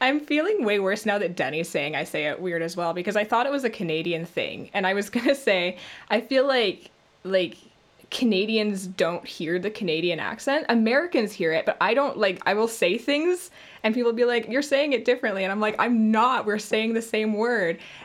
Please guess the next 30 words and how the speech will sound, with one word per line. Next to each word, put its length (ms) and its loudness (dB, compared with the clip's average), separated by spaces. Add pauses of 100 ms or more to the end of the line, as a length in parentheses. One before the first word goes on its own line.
Uh, 280 4
so 160 -2
that's, 260 -2
like, 260 0 (180)
a, 260 2
that's 240 0
a 80 2
real 260 2
struggle 400 -2
of 100 -2
a, 100 -2
being 280 -2
a 60 -2
Canadian 400 -2
voice 260 -6
actor, 340 -4
is 340 -8 (240)
<laughs> 260 -2
trying 240 -2
to 100 0
figure 400 -4
out 300 -4 (560)
how 120 4
to 120 4
say 200 2
this 180 0
the 160 0
American 580 0
way, 240 0
because 580 -10